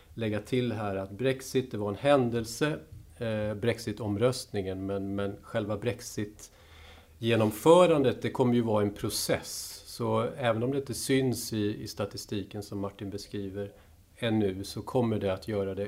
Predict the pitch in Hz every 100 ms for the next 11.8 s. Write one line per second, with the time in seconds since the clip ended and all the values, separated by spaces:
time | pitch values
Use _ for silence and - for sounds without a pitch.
0 | - 113 104 107 95 - 110 98 101 127
1 | 107 95 101 104 - - - - 104 -
2 | 107 92 - 113 98 95 - 110 104 104
3 | 107 95 101 98 - - - - - -
4 | - 107 110 107 135 135 107 120 123 127
5 | 123 110 104 - 107 104 101 101 - -
6 | - 127 104 104 98 104 - 120 113 117
7 | 117 104 110 117 - - - - 123 107
8 | - 104 101 - 113 113 110 110 107 110
9 | 120 120 - 101 98 - - - - 113
10 | 101 113 - 113 104 104 110 - 104 104
11 | 104 98 98 101 - - 104